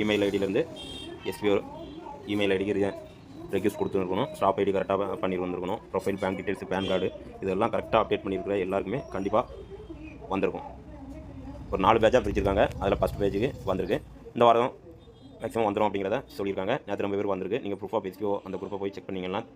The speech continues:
தெரிஞ்சிருக்கும். அதனால ரீஃபண்ட் கொடுத்தவங்கலாம். அதே போல அந்த ஒரு லிஸ்ட் போட்டு விட்டுருந்தாங்க நேத்து. அந்த லிஸ்ட்டை ஓப்பன் பண்ணி செக் பண்ணி பாருங்க. உங்க லிஸ்ட் அதுல வந்திருக்கான்னு பாருங்க.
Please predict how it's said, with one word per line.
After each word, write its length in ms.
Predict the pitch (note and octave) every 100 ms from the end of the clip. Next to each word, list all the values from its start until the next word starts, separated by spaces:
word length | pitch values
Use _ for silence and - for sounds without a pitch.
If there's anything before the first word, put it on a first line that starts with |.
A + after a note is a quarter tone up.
| - -
தெரிஞ்சிருக்கும். 340 | F#2+ F2+ F#2+ -
அதனால 220 | F2+ F#2 F#2+
ரீஃபண்ட் 220 | F#2+ G2
கொடுத்தவங்கலாம். 380 | F#2 F2+ F2+ B2+ - - - - -
அதே 120 | G2+
போல 100 | A2+
அந்த 80 | A2 G#2
ஒரு 100 | G#2 G2+ G2+
லிஸ்ட் 180 | - A2+
போட்டு 120 | A2+ G#2+
விட்டுருந்தாங்க 300 | F#2+ F#2+ F2+
நேத்து. 280 | F#2 F2 - - - - F#4 F4 F4 F4+ - - - - - -
அந்த 140 | G3+ G2
லிஸ்ட்டை 200 | G#3+ B3 - - - - - - G2
ஓப்பன் 180 | G2+ G#2+
பண்ணி 140 | G#2 G#2+
செக் 120 | F#2+
பண்ணி 120 | G#2 G2
பாருங்க. 200 | F#2+ C3+ -
உங்க 160 | G2 G2
லிஸ்ட் 140 | - G2
அதுல 140 | F#2+
வந்திருக்கான்னு 320 | F#2 F#2 G2 F#2
பாருங்க. 180 | F#2